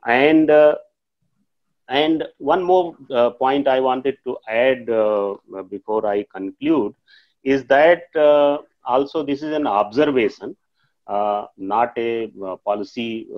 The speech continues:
point which I am trying to make, that, uh, wherever the, supposing the population of,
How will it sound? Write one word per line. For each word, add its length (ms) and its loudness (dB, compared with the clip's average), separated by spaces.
point 280 -6
which 160 -16
I 60 -6
am 100 -10
trying 280 -14
to 80 -18
make, 260 -8
that, 420 0
uh, 320 2
wherever 840 2
the, 360 2
supposing 520 0
the 160 0
population 640 0
of, 140 2